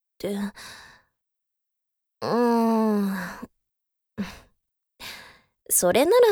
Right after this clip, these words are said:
ら大丈夫かな。 今度からはちゃんとゴムつけてね。 安全日だったけど、心配になるくらいの精液の量だったから。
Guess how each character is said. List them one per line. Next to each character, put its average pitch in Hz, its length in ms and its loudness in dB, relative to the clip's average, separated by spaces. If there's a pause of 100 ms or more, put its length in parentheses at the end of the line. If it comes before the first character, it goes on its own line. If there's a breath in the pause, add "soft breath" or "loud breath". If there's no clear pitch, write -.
(120)
ら 240 80 2
大 208 240 0
丈 208 160 0
夫 185 120 -8
か 180 160 -14
な。 311 440 -8 (1800)
今 269 300 4
度 226 120 2
か 185 140 -8
ら 180 160 -4
は 240 340 0 (280)
ち - 100 -2
ゃ 220 140 4
ん 277 80 0
と 311 160 0
ゴ 349 160 4
ム 302 160 2
つ - 100 -2
け 381 160 2
て 262 140 0
ね。 254 400 0 (2000)
安 220 300 -2
全 415 240 4
日 311 100 2
だ 247 120 2
っ 220 60 -2
た 226 180 -4
け 214 160 -2
ど、 208 260 -2 (640 loud breath)
心 330 320 -2
配 415 260 4
に 415 100 8
な 427 140 8
る 440 140 4
く 339 100 -2
ら 311 160 0
い 285 80 0
の 247 120 0
精 277 320 4
液 247 220 -2
の 208 120 0
量 220 240 0
だ 220 120 0
っ 208 80 -4
た 190 140 -8
か 190 160 -8
ら。 208 480 -6